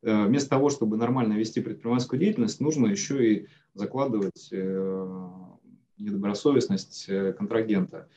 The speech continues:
Естественно, это даже с точки зрения чисто бизнесовой отрицательная вещь, которая влияет на эффективность, э, бизнеса. Если говорить о более близкой мне теме доверия бизнеса и власти,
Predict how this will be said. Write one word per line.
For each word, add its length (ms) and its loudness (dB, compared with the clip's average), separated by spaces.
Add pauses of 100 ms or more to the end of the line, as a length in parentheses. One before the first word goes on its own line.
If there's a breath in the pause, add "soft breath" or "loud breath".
(220 soft breath)
Естественно, 920 2
это 720 2 (180)
даже 480 2
с 80 -12
точки 280 -4
зрения 320 2
чисто 260 -8
бизнесовой 680 2 (200 soft breath)
отрицательная 640 -2
вещь, 160 0
которая 400 -2
влияет 520 0
на 420 -6
эффективность, 760 -6
э, 60 -14 (220)
бизнеса. 440 -12 (960)
Если 320 6
говорить 520 2
о 120 0
более 240 4
близкой 340 0
мне 220 0
теме 280 -2
доверия 460 4
бизнеса 500 -4
и 80 -6
власти, 400 -2